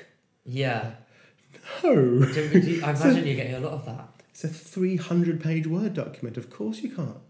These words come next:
Speaker 1: Yeah.
Speaker 2: send me that. I'm
Speaker 1: Do you
Speaker 2: not
Speaker 1: say
Speaker 2: gonna
Speaker 1: no, or?
Speaker 2: Oh, it's very, yes. No, I do say no.
Speaker 1: Yeah.
Speaker 2: I mean, and, and I
Speaker 1: I suppose
Speaker 2: get
Speaker 1: that's better than saying yes and then not reading it.
Speaker 2: I get, uh, yeah, or,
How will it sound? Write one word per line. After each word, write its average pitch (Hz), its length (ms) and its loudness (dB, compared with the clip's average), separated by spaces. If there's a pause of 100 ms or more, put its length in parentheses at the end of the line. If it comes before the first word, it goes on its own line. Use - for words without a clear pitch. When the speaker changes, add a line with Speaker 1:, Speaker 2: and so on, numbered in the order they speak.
(220)
Speaker 1:
Yeah. 127 260 -8
Speaker 2:
send 120 340 -8
me 117 140 -12
that. 104 260 -20
I'm 165 60 -14
Speaker 1:
Do 139 80 -6
you 143 60 0
Speaker 2:
not - 60 -6
Speaker 1:
say 147 160 -2
Speaker 2:
gonna 156 260 -4
Speaker 1:
no, 110 120 -10
or? 110 220 -10 (440)
Speaker 2:
Oh, 156 360 0
it's - 140 -8
very, 175 260 0
yes. 156 420 2
No, 143 140 2
I 127 40 2
do 127 140 -4
say 113 220 -8
no. 113 380 -8
Speaker 1:
Yeah. 120 160 -6
Speaker 2:
I 120 40 -2
mean, 120 160 -2
and, 127 260 -2 (260)
and 131 140 -2
I 131 40 2
Speaker 1:
I - 20 0
suppose 139 140 0
Speaker 2:
get 135 60 0
Speaker 1:
that's 160 180 -2
better 131 240 -4
than 120 160 -4
saying 120 280 -6
yes 120 220 -6
and 113 100 -8
then 113 140 -8
not 113 220 -10
reading 117 340 -8
it. 170 220 -12 (600)
Speaker 2:
I 156 80 -4
get, - 360 -8
uh, 139 380 2 (480)
yeah, 208 280 2
or, 185 320 4